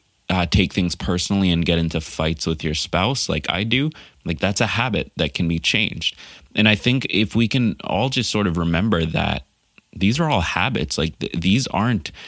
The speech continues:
defining characteristics that we came out of the womb holding on to. Like, we weren't this person when we were first born. Uh, we, we just sort of developed these habits through doing things and observing others and, and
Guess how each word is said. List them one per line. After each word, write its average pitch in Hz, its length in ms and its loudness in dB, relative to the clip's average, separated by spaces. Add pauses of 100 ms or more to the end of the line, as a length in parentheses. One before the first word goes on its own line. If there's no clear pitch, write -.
(180)
defining 95 500 2
characteristics 87 840 0
that 80 340 -2 (340)
we 90 500 4
came 95 340 4
out 87 200 2
of 78 120 0
the 85 100 2
womb 87 540 2 (360)
holding 87 440 0
on 113 240 2
to. - 320 -4 (140)
Like, 87 200 0
we 95 140 4
weren't 95 400 0
this 87 320 0
person 98 480 0
when 78 160 -2
we 78 100 -2
were 80 60 -2
first 78 340 -6
born. 85 400 0 (480)
Uh, 85 320 2 (640)
we, 98 220 4
we 92 180 4
just 95 180 2
sort 98 180 4
of 80 180 2
developed 87 580 2
these 82 220 0
habits 85 500 2
through 85 200 0
doing 82 380 2
things 87 400 0
and 80 120 0
observing 76 500 0
others 82 400 0
and, 76 180 -2
and 76 220 -2